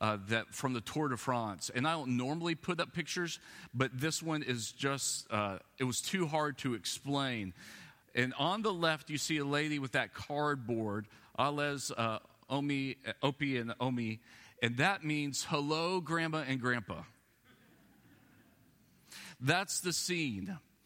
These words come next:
And it's just one little thing she's doing wrong. She's right in front of that rider on the left, which you're never supposed to do. And right after that picture happened, this picture happened.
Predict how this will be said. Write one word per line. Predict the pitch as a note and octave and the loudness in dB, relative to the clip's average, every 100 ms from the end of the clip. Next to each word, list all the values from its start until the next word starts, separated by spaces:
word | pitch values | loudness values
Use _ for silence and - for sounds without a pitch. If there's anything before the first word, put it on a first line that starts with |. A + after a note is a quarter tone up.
| - | -2
And | D#3+ | 2
it's | F3 | 2
just | F3 D#3+ | 2 0
one | E3+ F3 G3+ A3+ A#3+ A#3 G3+ | 0 2 4 4 2 0 2
little | G#3+ G#3+ G#3 F#3+ | 4 4 2 0
thing | - G3 F#3+ | 0 0 0
she's | E3 F3+ D#3+ | 0 0 0
doing | D3 F#3 F3+ E3+ | 0 2 2 2
wrong. | E3+ E3 D3 | 2 2 2
She's | B2 E3 C#3 | 0 -2 -2
right | D3+ E3+ F#3+ G#3+ F3+ | 0 4 4 2 0
in | F#3 | -2
front | - F#3 E3+ | 0 2 2
of | D#3 | 4
that | D#3+ C3 | 2 4
rider | D3+ D#3+ D#3+ D#3+ | 2 2 2 2
on | C#3+ D3 | 2 0
the | C3+ | 0
left, | C3+ D3 D3 C#3 | 2 2 2 -2
which | C3 | -2
you're | D3 | 0
never | C3+ D3 F3 F3 E3+ | 0 2 2 2 2
supposed | D3 E3+ C#3 D3+ C#3 C3 - C#3 | 0 -2 0 0 0 0 -4 -2
to | |
do. | A#2+ A#2 A#2+ F#2 - - _ _ _ _ _ _ - - - | -2 0 -2 -2 -6 -16 _ _ _ _ _ _ -20 -18 -2
And | C3+ C#3 D3+ | 2 2 4
right | F#3+ A3+ A3+ | 6 6 4
after | G#3+ - E3 | 0 0 2
that | E3+ F#3+ - | 4 2 -2
picture | F3 - E3+ | -4 0 0
happened, | C#3 C3+ - B2 B2+ | 2 2 2 -2 -2
this | A#2+ D3 C#3 | -2 0 0
picture | - C3+ - G#2+ | -2 -4 0 2
happened. | G#2+ F2 F2 | 2 0 -6